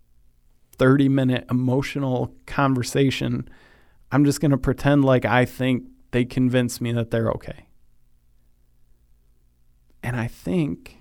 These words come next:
that what we see Jesus model here is as he's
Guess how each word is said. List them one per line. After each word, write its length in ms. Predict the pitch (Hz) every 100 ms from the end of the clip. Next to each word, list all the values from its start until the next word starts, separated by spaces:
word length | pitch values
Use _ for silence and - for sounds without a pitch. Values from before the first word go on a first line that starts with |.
| - - - - - - -
that 240 | - - -
what 240 | 110 -
we 120 | 143
see 280 | 131 - 131
Jesus 540 | 127 127 135 139 -
model 500 | 131 120 123 123 -
here 440 | 117 - 156 123 _ _ _ _ _ _ _ _ _ _ _ _ _ _ _
is 520 | 117 123 127 127 - - _
as 320 | 98 117 131
he's 300 | - 139 123